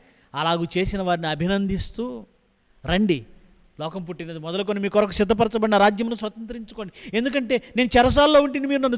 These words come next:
చూడవచ్చితిరి." వాళ్ళు అడుగుతున్నారట. ఆ, వాళ్ళు ఏం అడుగుతున్నారో చూడండి. అందుకు నీతిమంతులు, "ప్రభువా, ఎప్పుడు ఆకలి కొని ఉండుట మీ-,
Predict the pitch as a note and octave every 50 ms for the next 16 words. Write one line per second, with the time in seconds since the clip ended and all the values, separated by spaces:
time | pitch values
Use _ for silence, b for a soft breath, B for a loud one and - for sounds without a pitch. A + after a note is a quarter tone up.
0 | - A#3+ A#3 B3 C#4+ D4 D4 C#4+ - C#4+ - C4+ B3+ A3+ F3 D3 C3 A2+ A2 G#2+
1 | _ _ _ _ _ _ _ _ _ _ _ _ _ - G#2+ A2+ C3+ D#3 E3 E3+
2 | F3 F3 F3 F#3 F3+ F3+ F3+ F3 E3 C#3+ E3+ E3 F#3 G#3 A3+ A3 G3 F3+ - C3+
3 | D3 D#3 C3+ G#2 F#2 - B2 C#3 D3+ D#3+ E3+ F3+ F#3+ F#3+ F#3+ F#3+ G#3 F#3+ F#3+ F3+
4 | F3 F#3+ F#3+ G3 G#3 G3+ A3+ A3+ A#3 - _ _ _ _ _ _ _ _ _ _
5 | _ _ _ _ _ _ _ _ _ _ _ _ _ _ _ - C#3+ F3+ G#3+ A#3
6 | A#3+ A#3+ B3 A#3+ G3 A#3 B3 A#3+ A3 B3 A#3+ - A#3+ A#3 G#3 A3+ B3 B3 B3 A#3+
7 | A#3 - - B3 B3 A#3+ A#3 A#3+ B3 A#3 A#3+ A#3+ A#3+ A#3+ A#3 A#3+ A#3+ A3 A#3+ A#3+
8 | A#3 A#3+ A3+